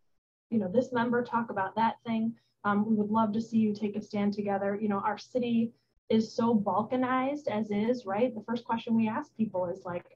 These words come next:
"Are you from the east side or the west side? Where'd you go to high school?" Um, you know, and so how do, we would love to see you model, um, coming together and bringing parts of the city together. And if you have any ideas, share. I mean, council members,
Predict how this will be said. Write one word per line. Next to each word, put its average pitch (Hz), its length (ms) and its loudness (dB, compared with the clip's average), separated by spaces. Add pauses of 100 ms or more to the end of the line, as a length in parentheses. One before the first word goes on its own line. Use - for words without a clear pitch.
"Are 185 100 -8
you 196 120 -4
from - 180 -8
the - 160 -8
east 262 160 -4
side 359 240 0
or 349 60 -2
the 311 100 -2
west 285 280 2
side? 170 300 -2 (260)
Where'd 226 160 4
you 269 60 -2
go 311 100 2
to 320 80 4
high 294 180 4
school?" 180 540 -6 (300)
Um, 226 440 8
you 262 140 10
know, 262 240 8
and 254 180 2
so 247 300 6
how 262 200 2
do, 269 320 0
we 247 160 0
would 220 140 0
love 233 220 0
to 247 180 -2
see 240 220 -2
you 214 320 4
model, 208 800 4 (540)
um, 196 680 2 (200)
coming 220 340 6
together 196 440 2
and 190 180 -2
bringing 190 300 -2
parts - 300 -12
of 175 80 -6
the 175 60 -4
city 190 280 -6
together. 175 500 -8 (360)
And 180 200 -6
if 214 180 -4
you 220 140 4
have 196 160 2
any 233 180 2
ideas, 254 560 2
share. 277 380 0
I 180 100 -4
mean, 202 180 2
council 233 280 0
members, 202 420 2